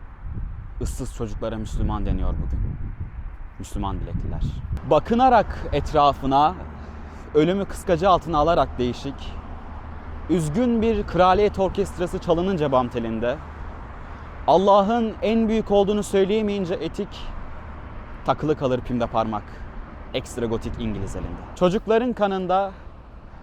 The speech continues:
dönek yüzlü parmak altı nasır var. Fabrika ayarlarına takılı çark kokulu dolu tabir. Ölenlerin bugün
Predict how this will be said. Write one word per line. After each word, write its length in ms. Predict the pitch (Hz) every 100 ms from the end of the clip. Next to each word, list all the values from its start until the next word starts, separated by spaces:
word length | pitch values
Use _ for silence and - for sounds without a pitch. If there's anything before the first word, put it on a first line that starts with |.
| 107
dönek 340 | 143 175 202 170
yüzlü 240 | 151 165
parmak 500 | - 139 147 156 -
altı 280 | 127 120 123
nasır 260 | 110 -
var. 240 | 104 90 - - - - - - - - - - - - - - -
Fabrika 380 | - 127 151 147
ayarlarına 480 | 120 117 113 110 113
takılı 360 | 113 107 101 95
çark 340 | - 131 -
kokulu 340 | 110 107 104
dolu 200 | 98 107
tabir. 380 | 98 95 90 92 - - - - - - - - - - - - - - - -
Ölenlerin 600 | - 151 185 214 208 214
bugün 420 | 214 185 202 202